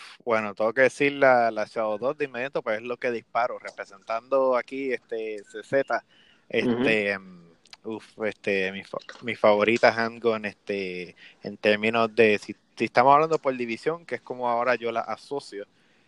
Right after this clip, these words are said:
Speaker 1: este,
Speaker 2: Ujú.
Speaker 1: si estamos hablando, este, para competir, mi Shadow dos es mi favorita, este, para producción Ikari Optics. El Limited y Open, este, las veinte once, obviamente, este, y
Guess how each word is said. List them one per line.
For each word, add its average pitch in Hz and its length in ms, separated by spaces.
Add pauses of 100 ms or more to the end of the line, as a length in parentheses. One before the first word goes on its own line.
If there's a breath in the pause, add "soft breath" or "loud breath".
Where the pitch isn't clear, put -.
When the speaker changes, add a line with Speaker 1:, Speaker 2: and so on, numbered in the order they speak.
(140)
Speaker 1:
este, 120 320
Speaker 2:
Ujú. 123 80
Speaker 1:
si - 60
estamos 113 360
hablando, 123 540
este, 104 800
para 104 220
competir, 107 720
mi 113 180
Shadow 95 400
dos 117 300
es 110 80
mi 107 160
favorita, 101 580
este, 98 320
para 95 140
producción 92 500
Ikari 104 400
Optics. - 540 (520 soft breath)
El 101 260
Limited 127 600
y 110 160
Open, 117 460
este, 104 480
las 95 200
veinte 110 380
once, 110 540 (140)
obviamente, 101 760 (480)
este, 95 560
y 90 160